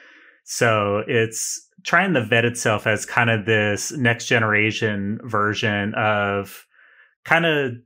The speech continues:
like, commerce, really. Like, it's the future of commerce and how, like,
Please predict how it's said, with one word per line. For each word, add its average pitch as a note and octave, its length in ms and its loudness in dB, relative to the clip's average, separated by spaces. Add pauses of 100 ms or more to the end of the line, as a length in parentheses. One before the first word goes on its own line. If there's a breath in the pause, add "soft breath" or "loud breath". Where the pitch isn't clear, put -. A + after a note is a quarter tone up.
like, B2 220 -2
commerce, F#2 560 -4
really. G2+ 560 2 (180)
Like, G#2 260 -2
it's - 220 -4
the D3+ 80 -4
future B2 380 2
of - 80 -6
commerce G2 580 0
and G2+ 140 -2
how, G2+ 420 2
like, F#2+ 420 -2